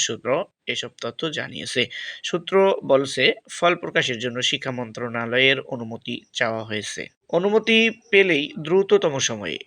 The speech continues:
সুপারিশের ফল প্রকাশ করা হবে। এ বিষয়ে এনটিআরসি এর চেয়ারম্যান মোহাম্মদ আমিনুল ইসলাম সাংবাদিকদের বলেন, ষষ্ঠ নিয়োগ বিজ্ঞপ্তির সুপারিশ প্রকাশের জন্য সব ধরনের প্রস্তুতি শেষ হয়েছে। সংশ্লিষ্ট কর্তৃপক্ষের অনুমোদন পাওয়া মাত্রই ফল প্রকাশ করা হবে। জানা যায়, বেসরকারি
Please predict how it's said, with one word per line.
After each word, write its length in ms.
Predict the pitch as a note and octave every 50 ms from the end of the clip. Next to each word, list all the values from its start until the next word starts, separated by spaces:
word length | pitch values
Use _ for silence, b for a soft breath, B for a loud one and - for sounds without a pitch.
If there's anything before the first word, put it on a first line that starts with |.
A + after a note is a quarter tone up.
| - -
সুপারিশের 420 | - - B2+ C3 A#2+ A2 - A#2+ A#2 -
ফল 120 | A#2+ A2+ G#2+ -
প্রকাশ 220 | A2+ - A#2 A2+ - -
করা 140 | - G#2 A2+ A2
হবে। 160 | G2 - - - b b b b b b
এ 80 | F3 F#3
বিষয়ে 320 | F#3+ G#3 - A#3+ A3+ A3
এনটিআরসি 360 | G#3+ - G3 G3+ G3+ F#3 - F#3+
এর 100 | F#3 F3+ -
চেয়ারম্যান 300 | - F3+ E3+ D#3 E3 D3+ D#3
মোহাম্মদ 240 | D3+ D#3 D#3 D3 C#3+ C#3 C#3
আমিনুল 300 | C#3 D#3 E3+ F3 E3+ D#3+ C#3
ইসলাম 200 | C3+ D3 D3 C#3 C3 -
সাংবাদিকদের 540 | C#3 B2+ B2 A#2+ A#2+ G#2+ A#2 G#2+ G#2 A2 A2 G#2+
বলেন, 200 | A2+ G#2+ A2+ C3+ G3+ C#4 - -
ষষ্ঠ 240 | D#3 C3+ - - - C#3+ C#3 B2+
নিয়োগ 180 | B2+ B2+ B2+ A#2 G#2+ B2
বিজ্ঞপ্তির 500 | A#2+ A2 G#2+ B2 A#2+ - - - B2+ A#2+ - -
সুপারিশ 320 | - A#2+ G#2+ B2 A2+ A2+ A2 - -
প্রকাশের 360 | A2+ - A#2 A2 - A2+ G#2 -
জন্য 180 | A#2+ G#2 G#2+ B2 D3 C#4 B B B B B B B B
সব 280 | - - - D#3+ D#3+ D#3+ D#3 C3+
ধরনের 280 | D3+ C#3 C#3 C3+ C#3 C3 -
প্রস্তুতি 380 | - B2+ A2+ - - C#3 D3+ F#3 - -
শেষ 120 | B2 A#2 - G#2+
হয়েছে। 260 | F#2 F2+ - - - - B B B B B B B - -
সংশ্লিষ্ট 460 | D#3+ E3 D#3+ D#3 E3 E3 D#3 - - D3+ C3+ C#3
কর্তৃপক্ষের 540 | C3 A#2+ - C#3 C3+ C3+ A#2+ - C3 A#2+ A#2
অনুমোদন 320 | A#2 A#2+ A#2+ A#2+ A#2 A2+ A2 -
পাওয়া 160 | A#2+ A#2 A#2 A2+
মাত্রই 300 | A#2+ A#2+ - - - - - -
ফল 120 | B2 A2 - -
প্রকাশ 240 | A#2 - - A2 - - -
করা 140 | C2+ - - -
হবে। 160 | - _ _ _ b b b b b b b b C3+
জানা 240 | C#3 D3+ D#3+ F3+ F3+ F3+
যায়, 140 | G3+ G#3 F3 E3
বেসরকারি 520 | D#3+ - G3 F#3+ E3 F3 F#3 F#3 F#3 F#3